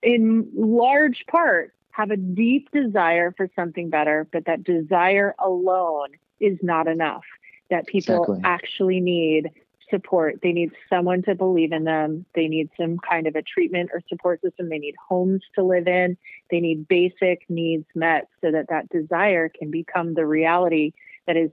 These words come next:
Speaker 1: actually quite a massive contribution to our society. And like I said earlier, now more than ever. It's big stuff.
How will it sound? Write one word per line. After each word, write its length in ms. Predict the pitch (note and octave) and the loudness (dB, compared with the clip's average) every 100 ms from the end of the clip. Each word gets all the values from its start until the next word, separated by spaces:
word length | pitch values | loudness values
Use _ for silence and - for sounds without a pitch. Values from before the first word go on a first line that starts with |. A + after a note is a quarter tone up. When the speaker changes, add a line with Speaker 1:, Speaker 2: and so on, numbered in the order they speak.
| - | -2
Speaker 1:
actually 500 | F#3+ F#3+ - E3+ D#3 | -2 -2 -4 -2 -2
quite 640 | - - G3+ G#3+ A3+ - - | -8 -8 0 2 2 0 -6
a 60 | E3+ | -6
massive 640 | E3 F3 F#3+ - D#3+ - | -2 0 0 -2 -6 -6
contribution 1000 | - E3 D3+ D#3+ E3 E3 - D#3 D3 D3 - _ _ - | -6 -6 -4 -2 0 0 -2 -4 -4 -8 -12 _ _ -2
to 100 | E3+ | 2
our 140 | D#3+ D#3+ | 0 -2
society. 540 | D#3 E3+ D#3+ D#3 D#3 | -6 -2 2 2 2
And 140 | C#3+ | -2
like 200 | D3+ D3+ | -6 -6
I 120 | D#3 - | -6 -4
said 120 | E3 | -4
earlier, 340 | D#3 E3+ D#3 D3 | 0 0 0 -2
now 480 | D3+ D#3 D3+ D3+ - _ | -2 -2 -2 -4 -8 _
more 220 | E3 D3+ D3+ | -6 -4 -4
than 180 | D3+ | -4
ever. 540 | C#3 D3 E3 C#3+ C#3+ E3+ _ _ _ _ _ _ _ - | -6 -6 -2 -2 -2 -6 _ _ _ _ _ _ _ -4
It's 180 | G3+ - - | -4 -4 -2
big 180 | C#4 A#3+ - | 0 0 -4
stuff. 380 | G3+ G3+ F3+ | 0 2 2